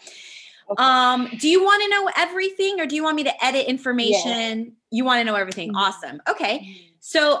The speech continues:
Speaker 2: um, you're using your hands to hold the camera, right?
Speaker 1: Yes.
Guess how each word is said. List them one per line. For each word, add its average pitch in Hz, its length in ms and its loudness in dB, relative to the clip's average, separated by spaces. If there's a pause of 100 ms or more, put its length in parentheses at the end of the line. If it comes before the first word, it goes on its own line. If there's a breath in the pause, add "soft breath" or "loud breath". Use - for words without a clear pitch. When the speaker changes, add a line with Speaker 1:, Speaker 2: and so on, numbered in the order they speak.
Speaker 2:
um, 277 520 2
you're 320 240 4
using 359 400 0
your 302 120 2
hands 262 720 -2
to 247 320 -4
hold 233 240 -2
the 226 60 -2
camera, 208 400 -4
right? 190 340 -2 (840)
Speaker 1:
Yes. 202 340 0